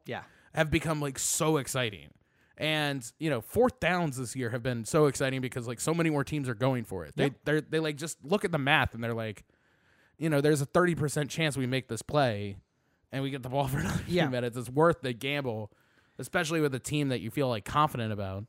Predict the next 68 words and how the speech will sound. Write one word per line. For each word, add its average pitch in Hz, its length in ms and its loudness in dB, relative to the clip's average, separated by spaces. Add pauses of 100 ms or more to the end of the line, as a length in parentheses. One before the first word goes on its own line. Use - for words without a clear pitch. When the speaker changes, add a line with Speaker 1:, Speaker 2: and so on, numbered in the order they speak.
Speaker 1:
Yeah, 202 200 2
the, 202 180 0
the 185 140 4
Speaker 2:
Uh, 208 100 6
Speaker 1:
onside 233 200 2
Speaker 2:
but 180 100 6
Speaker 1:
kick 190 180 -2
especially, 147 500 -2
I, 123 100 -2
though, 117 160 -4
I 113 100 -6
think, 123 240 -8
like, 123 200 -8 (160)
being 190 240 2
down 165 280 2
two 175 180 -4
scores 147 680 -6 (100)
with 143 300 0 (280)
three 160 160 0
or 160 60 0
four 160 200 -4
minutes 147 300 -6
left. 127 420 -6
Speaker 2:
Yeah, 160 220 2
but, 160 140 0
Speaker 1:
it - 20 6
Speaker 2:
like, 196 120 4
Speaker 1:
used 226 140 4
to 247 60 10
just 175 60 2
Speaker 2:
watching 262 160 2
Speaker 1:
be 151 80 0
like, 139 80 -2
Speaker 2:
Koo 208 240 6
Speaker 1:
uh, - 20 4
Speaker 2:
do 143 220 0
two 247 260 2
of 196 100 4
'em 160 140 -2
in 147 80 -2
the 139 140 -2
same 170 260 -2
game 151 240 0
Speaker 1:
Oh. 160 60 -2
Speaker 2:
for 139 80 -4
the, 117 340 -4 (460)
uh, 120 260 -2
Falcons, 147 480 -2
wasn't, 170 320 -4 (200)
is 139 120 -8
that, 147 180 -6 (340)
they 160 100 2
were 165 100 2
the 160 100 0
ones 139 220 -2
that 117 80 -2
were 113 80 -4
down 113 240 -4
on 110 160 -6
Thursday, 110 360 -8
right? 113 200 -6
Speaker 1:
Yeah, 165 220 4
Speaker 2:
I 123 40 -10
can't 117 180 -4
Speaker 1:
yeah, 110 180 -2
Speaker 2:
remember. - 60 -16 (180)
Yeah. 110 200 -6 (840)
Um, 123 220 0